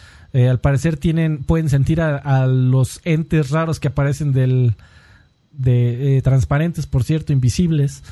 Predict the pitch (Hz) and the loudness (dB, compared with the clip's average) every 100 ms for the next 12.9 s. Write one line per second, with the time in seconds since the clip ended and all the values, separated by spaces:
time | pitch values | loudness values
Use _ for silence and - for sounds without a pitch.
0 | - - - 131 143 147 160 147 139 175 | -20 -20 -4 0 0 0 2 2 2 0
1 | 175 170 208 - - 151 151 190 190 208 | 0 0 -2 -8 -2 0 0 -2 -2 -4
2 | 196 196 190 202 196 - 147 143 185 175 | -2 -2 -2 -4 -4 -4 -4 -2 0 -2
3 | 170 156 139 135 131 127 _ - 135 131 | -2 -2 0 0 0 -2 _ -2 0 2
4 | 131 131 127 123 - 135 127 - 131 127 | 2 2 0 0 0 0 0 2 2 2
5 | 127 - 131 139 156 143 - - - - | 0 0 2 2 2 0 -4 -8 -16 -6
6 | 127 123 123 123 139 139 139 156 135 131 | -2 2 2 4 4 2 0 -2 0 2
7 | 123 131 135 139 - - - - - - | 4 4 2 0 -4 -12 -16 -20 -20 -20
8 | - - - - _ _ 170 170 170 170 | -20 -20 -20 -20 _ _ -2 0 0 0
9 | 170 175 - _ _ _ _ _ - 240 | 0 0 -4 _ _ _ _ _ -4 -2
10 | 277 294 262 247 262 269 - 277 240 240 | 0 0 -2 -4 -6 -6 -6 -8 -4 -4
11 | 240 214 185 - 226 226 226 202 208 214 | -4 -6 -6 -4 -4 -2 -2 -2 -4 -4
12 | 208 156 - 147 139 175 180 180 202 | -2 -2 0 0 0 0 0 -2 -4